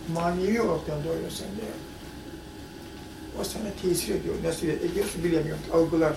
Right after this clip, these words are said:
sezgiler, beyin onu ölçüyor, biçiyor, tartıyor, bir şekli sokuyor. Netice olarak Berson'a göre dima bir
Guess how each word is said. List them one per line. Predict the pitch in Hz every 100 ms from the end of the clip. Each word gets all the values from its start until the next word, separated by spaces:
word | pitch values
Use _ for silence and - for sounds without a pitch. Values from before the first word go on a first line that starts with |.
| - - - - -
sezgiler, | - 180 151 165 165 151 - - - -
beyin | 175 170 165
onu | 160
ölçüyor, | - 170 160 - 170 156
biçiyor, | - 175 -
tartıyor, | 165 147 175 214 226 - - - -
bir | -
şekli | - - - 123
sokuyor. | - - 175 - - - - - - - - - - -
Netice | 214 214 233 277
olarak | 226 202 220 - - -
Berson'a | 220 214 190 180
göre | 165 180 202 165
dima | 190 202 226 240 - - - - - -
bir | 104